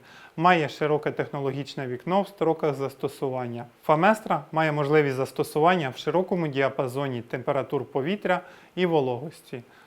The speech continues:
Також застосовується в усіх типах сівозмін без жодних обмежень. Також продукт має низьку норму витрати препарату на гектар. Фаместра зосереджена на чистоті посівів.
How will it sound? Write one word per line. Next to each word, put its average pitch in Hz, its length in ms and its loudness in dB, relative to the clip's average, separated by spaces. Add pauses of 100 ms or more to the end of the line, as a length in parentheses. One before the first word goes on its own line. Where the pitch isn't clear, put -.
(240)
Також 214 360 6
застосовується 156 840 0
в 127 100 -6
усіх 135 460 -4
типах 143 500 -2
сівозмін 139 580 -4 (100)
без 127 140 -4
жодних 135 340 0 (100)
обмежень. 120 540 -8 (280)
Також 220 320 6
продукт 185 460 -2 (140)
має 160 200 4
низьку 143 380 -4
норму 143 300 -2
витрати 160 440 2
препарату 143 600 0 (220)
на 156 140 2
гектар. 139 400 -4 (720)
Фаместра 220 640 4
зосереджена 160 640 2
на 147 140 -2
чистоті 151 500 -6
посівів. 127 560 -6